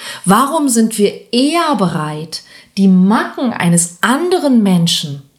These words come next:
zu akzeptieren oder darüber zu sprechen und die Probleme zu lösen, als mit uns selber? Wo wir uns doch so gut kennen,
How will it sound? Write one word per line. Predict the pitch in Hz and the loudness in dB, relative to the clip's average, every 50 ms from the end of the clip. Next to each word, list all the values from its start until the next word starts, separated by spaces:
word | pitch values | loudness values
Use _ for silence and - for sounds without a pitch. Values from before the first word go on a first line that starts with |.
| _ _ _ _ _ - | _ _ _ _ _ -4
zu | - - 254 247 - | -2 -2 -2 -2 -2
akzeptieren | - 180 180 - - - - - 175 - - - - - - 285 311 359 330 240 165 135 131 131 - _ _ _ _ _ _ _ _ _ _ _ _ _ _ _ - | -2 -2 -2 -4 -6 -6 -4 -4 -4 -4 -6 -4 -6 -4 -4 -2 -2 -2 -2 -2 -4 -4 -6 -8 -10 _ _ _ _ _ _ _ _ _ _ _ _ _ _ _ 0
oder | 196 208 226 226 220 208 190 180 170 160 135 - - _ _ _ _ _ _ _ _ _ _ _ _ _ _ _ _ _ _ _ _ _ _ _ | 0 2 4 4 4 4 2 2 0 -2 -4 -10 -18 _ _ _ _ _ _ _ _ _ _ _ _ _ _ _ _ _ _ _ _ _ _ _
darüber | - 196 190 180 214 196 208 208 208 | -2 0 2 2 2 2 2 0 0
zu | - - 226 214 | -2 -4 -2 -2
sprechen | - - - - 208 202 233 294 330 - - - 220 175 156 | -2 -2 -2 -2 -2 0 0 0 -2 -2 -2 -2 0 0 0
und | 156 156 - | -4 -6 -6
die | 196 185 | -6 -6
Probleme | - - 185 180 180 185 196 196 190 196 196 | -4 -4 -4 -2 0 2 2 2 2 0 -2
zu | 185 - - 220 208 | -2 -4 -2 0 2
lösen, | 208 202 208 220 247 302 349 381 381 349 240 190 165 139 127 127 - - _ _ _ _ _ _ _ _ - | 2 2 4 2 2 2 2 0 0 0 0 0 -2 -2 -2 -6 -10 -14 _ _ _ _ _ _ _ _ -12
als | - 127 131 131 - - - | -8 -6 -6 -4 -4 -4 -4
mit | 170 165 175 - - | -4 -6 -6 -10 -14
uns | 147 160 - - - | -12 -10 -6 -6 -4
selber? | - 190 233 254 277 254 185 160 156 175 - _ _ _ _ _ _ _ _ _ - - - - _ _ | -2 -2 -2 -2 -2 -4 -6 -6 -8 -12 -18 _ _ _ _ _ _ _ _ _ -20 -20 -20 -20 _ _
Wo | 165 156 160 185 214 247 277 277 214 202 | -4 0 2 4 4 4 2 2 2 2
wir | 214 202 190 | 2 0 2
uns | - 180 175 175 - - | 2 0 0 0 -2 -4
doch | - 170 - | -6 -8 -6
so | - - 180 170 165 | -6 -4 -2 -4 -4
gut | 170 - 190 180 - | -4 -6 -6 -6 -8
kennen, | - - - 269 294 277 208 147 127 - | -10 -12 -10 -6 -2 0 0 0 -2 -6